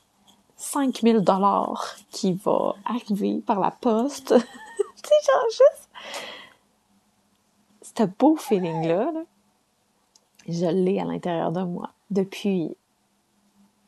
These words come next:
au moins le début de la semaine. On est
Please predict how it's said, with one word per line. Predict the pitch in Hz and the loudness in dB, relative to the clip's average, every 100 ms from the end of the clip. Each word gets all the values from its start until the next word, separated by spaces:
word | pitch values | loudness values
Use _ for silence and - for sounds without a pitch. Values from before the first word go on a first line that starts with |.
| _ _ _ _ _ _ - _ | _ _ _ _ _ _ -20 _
au | 226 240 | 2 2
moins | 180 160 | 2 -2
le | |
début | 147 156 180 | -4 -4 -4
de | 185 | -4
la | - | -6
semaine. | - - - - - _ _ _ | -6 -12 -12 -14 -18 _ _ _
On | - 185 180 | -10 -6 -6
est | 170 - | -6 -10